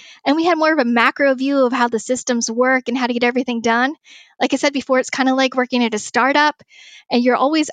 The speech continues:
understaffed and underfunded, and you're wearing multiple hats. So it's really good. You become really good at being scrappy and coming up with inexpensive solutions to solve problems.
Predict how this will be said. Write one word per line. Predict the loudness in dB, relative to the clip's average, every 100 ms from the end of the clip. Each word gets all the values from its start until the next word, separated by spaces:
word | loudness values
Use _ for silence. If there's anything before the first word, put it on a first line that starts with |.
| -2
understaffed | -2 0 -4 -2 0 2 0 -6 -14 -2
and | 0
underfunded, | 2 0 -2 -2 -2 0 2 0 0 -2
and | -2 2
you're | 2
wearing | 2 0 0 2
multiple | 0 0 -4 -4
hats. | -2 -4 -4 -14 -16 -16 _ _ -20 -20 -20
So | -4 0 2 2 2 0
it's | -2 -2
really | -4 0 2 0
good. | 0 0 2 0 -4
You | -4 2 4
become | 4 2 0
really | 2 2 2
good | 2 0 -2 -2
at | 0 2 2
being | 2 0
scrappy | -2 -4 0 0 0 -2 -2 -8 _ -20 -16 -2
and | 0 0
coming | 0 2 2
up | 2
with | -2 -2 -2
inexpensive | -2 -2 -4 -4 -4 -4 -4
solutions | -2 -4 -4 -6 -10 -6
to | -6
solve | -4 -6 -4
problems. | -6 -6 -10 -12 -14